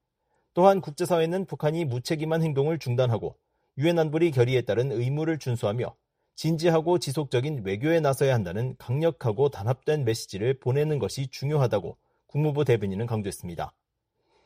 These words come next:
앞서 비오에이는 선박의 실시간 위치 정보를 보여주는 마린 트래픽을 인용해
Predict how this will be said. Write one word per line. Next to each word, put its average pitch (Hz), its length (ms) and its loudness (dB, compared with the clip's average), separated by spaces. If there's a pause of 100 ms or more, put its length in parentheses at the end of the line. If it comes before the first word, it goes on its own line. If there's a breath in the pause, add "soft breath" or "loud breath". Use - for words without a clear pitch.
앞서 - 280 6
비오에이는 165 340 2
선박의 185 400 2
실시간 185 420 -2
위치 127 220 -4
정보를 151 340 2
보여주는 131 460 2
마린 117 260 0
트래픽을 139 380 -4
인용해 107 320 -2